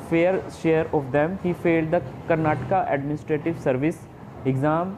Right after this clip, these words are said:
जो दो हज़ार चौदह में हुआ था, उसमें ये फेल हो चुके थे, but यूपीएससी इनका पहला अटेम्प्ट था। अ, इस first यूपीएससी attempt in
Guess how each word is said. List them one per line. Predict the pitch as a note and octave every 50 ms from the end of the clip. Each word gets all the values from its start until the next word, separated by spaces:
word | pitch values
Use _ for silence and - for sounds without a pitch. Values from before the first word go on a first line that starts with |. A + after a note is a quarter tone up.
| - - C3
जो | C3 C3+ C3+
दो | C3 C#3 C3+
हज़ार | D3 D3+ C#3+ D#3 D#3 D#3
चौदह | D#3 - D3 C#3 C3+ D3+ D#3+
में | E3 E3
हुआ | D#3 D3 D#3 D3
था, | D#3+ F3
उसमें | - C#3 D3+ - - E3 E3 E3
ये | D#3+
फेल | D#3+ - - D3+ D3+ D3+ D3+ - -
हो | C#3 C#3
चुके | C#3 - D3+ - D#3+ D#3
थे, | E3+ F#3 G3+
but | - - - F#3 G#3 G#3 - -
यूपीएससी | D3 C#3+ D3+ D3+ - F3+ F3+ F3+ F3+ - G3+
इनका | F#3+ F3 E3+ F3+
पहला | F3 - C3 B2 B2+ C3+ C#3+
अटेम्प्ट | D3 C#3+ D#3 D3 C#3+ D3 -
था। | - F3 F3
अ, | G3 A3 - - - - - - - - - - - - B2+ C3 C3+ C3+ C3+ C3+ C3+ C3 F#2+ - - - - A#2 C3+ - - - -
इस | - D3+ D3+ -
first | - F#3+ G3+ G3+ - -
यूपीएससी | F#3+ F3+ F3 - F#3 F3 - - F3+
attempt | D#3+ E3+ E3 D#3+ D#3+ - F3+
in | F3